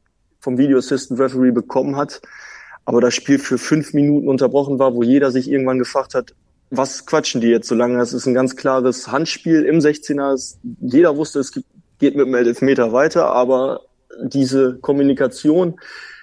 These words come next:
die hat einfach so lange gedauert und das ist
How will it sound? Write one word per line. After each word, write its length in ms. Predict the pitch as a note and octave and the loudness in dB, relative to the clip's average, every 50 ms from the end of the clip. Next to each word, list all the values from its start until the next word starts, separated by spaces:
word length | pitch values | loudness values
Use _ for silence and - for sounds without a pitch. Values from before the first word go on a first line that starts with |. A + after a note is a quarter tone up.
| - _ | -10 _
die 80 | - C#3 | -2 -2
hat 80 | C#3+ - | 0 0
einfach 300 | C#3+ C#3 C3+ C#3+ C3 A#2+ | -2 -2 0 2 2 2
so 140 | B2 D3 | 4 4
lange 280 | D#3 E3 E3+ E3+ E3 D#3+ | 2 2 2 2 2 2
gedauert 540 | D#3 D3+ D3+ D#3 D#3 D#3 D3+ D3+ D3 - - | 2 2 4 4 4 4 2 0 -2 -6 -8
und 300 | - - C#3 B2+ B2+ - - _ _ _ _ _ _ - | -4 -2 0 0 -2 -2 -6 _ _ _ _ _ _ -4
das 340 | - C#3 A2+ C#3+ C#3+ - - | -2 -2 -2 -2 -4 -4 -4
ist 340 | - D#3 - - - - | -6 -6 -6 -8 -14 -16